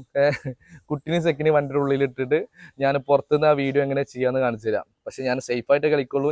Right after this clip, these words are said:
ഞാൻ രണ്ട് ഗ്ലാസ് ഒക്കെ താത്തി, കാരണം അല്ലെങ്കിൽ എന്നെ നല്ല ട്രോളാൻ സാധ്യതയുണ്ട്, അല്ലെങ്കിൽ ആൾക്കാർ, "ഓ, ശോ, മോശമായി പോയി" എന്നൊക്കെ പറയാൻ സാധ്യതയുണ്ട്. അത് ഞാൻ മുൻകൂട്ടി കണ്ടുകൊണ്ട് കുട്ടീനെ മാത്രമല്ല, കുട്ടീനെ ഇമ്മാനെ അതിൻ്റെ ഉള്ളിലിട്ട്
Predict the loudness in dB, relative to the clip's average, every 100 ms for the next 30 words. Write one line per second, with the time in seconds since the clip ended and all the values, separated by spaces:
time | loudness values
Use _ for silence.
0 | -2 -2 -2 -2 0 0 0 -2 -8 0
1 | 0 0 -6 -4 -4 -4 -4 -4 -4 -2
2 | -2 0 -2 2 4 4 4 2 2 2
3 | -2 -2 -4 -8 -20 -2 2 4 4 2
4 | 2 0 -2 -2 -4 0 0 0 -4 -4
5 | -6 -4 -2 -2 0 -2 0 -2 -2 -2
6 | -2 0 0 0 -4 -6 -8 -6 -8 -6
7 | -6 -4 -4 -2 -4 -4 _ -14 -10 -4
8 | 0 2 2 2 0 2 0 _ _ _
9 | -12 -8 -6 -6 -6 -2 0 0 -2 -4
10 | -2 -4 -2